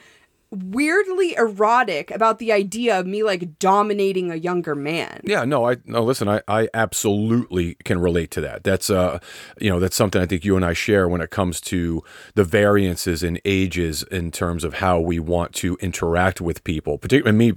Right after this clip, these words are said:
Speaker 2: in particular, when it comes to, you know, my seeing men, it's a very different dynamic for me if the person is younger or older or age appropriate.
Speaker 1: Yeah, you're rarely attracted to younger guys.
Speaker 2: Very, very rarely.
Speaker 1: Yeah, well, and so am I, honestly, but this guy is really attractive. So,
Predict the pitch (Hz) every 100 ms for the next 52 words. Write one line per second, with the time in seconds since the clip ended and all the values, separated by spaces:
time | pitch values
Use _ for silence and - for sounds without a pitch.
0 | - 90 85 - 117 98 85 82 78 90
1 | 85 - 90 82 76 98 82 85 90 -
2 | 92 82 82 98 82 82 85 90 85 80
3 | 92 - 87 - - - - - - 107
4 | 92 92 95 90 - 85 82 78 - -
5 | 95 82 80 80 78 - 90 95 92 82
6 | 85 92 82 82 90 90 87 87 - 98
7 | 90 95 87 - - 73 - - - -
8 | 262 262 262 247 196 226 233 196 170 214
9 | 202 185 175 160 147 135 - 85 85 104
10 | 107 107 98 87 82 78 73 92 92 92
11 | 92 85 80 76 78 73 69 60 - 220
12 | - 320 - 311 415 381 302 403 339 226
13 | 370 359 - 226 254 359 - 330 269 247
14 | 226 233 294 381 339 269 247 254 - 302
15 | 349 349 196 151 - 269